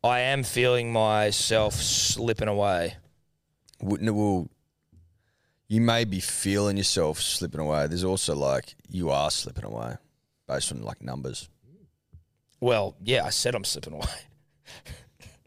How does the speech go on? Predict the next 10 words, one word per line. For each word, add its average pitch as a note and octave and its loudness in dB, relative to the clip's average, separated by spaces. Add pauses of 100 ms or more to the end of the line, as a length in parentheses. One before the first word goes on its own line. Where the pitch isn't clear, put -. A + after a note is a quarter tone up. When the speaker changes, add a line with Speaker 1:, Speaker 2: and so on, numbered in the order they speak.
(2250)
Speaker 1:
What C3+ -2
the - -10
fuck's - 0
your A#2 -4
point? C3 0
I'm B2 -2
saying C3+ 0
I'm A#2+ -6
slipping - -4
away. E2+ -4